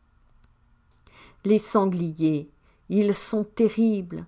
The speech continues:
Leur défense recourbée, c'est la foudre. Et les lions au poil fauve,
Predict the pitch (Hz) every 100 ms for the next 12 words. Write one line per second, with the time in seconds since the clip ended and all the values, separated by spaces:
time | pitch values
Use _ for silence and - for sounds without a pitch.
0 | _ _ - - 185 196 190 202 202 -
1 | 202 190 175 196 180 190 180 185 170 160
2 | 175 165 160 - 185 202 - - 220 214
3 | 196 175 - - _ _ _ - - 190
4 | 208 214 190 202 190 180 - 185 - -
5 | 185 180 175 - - 180 180 170 147 151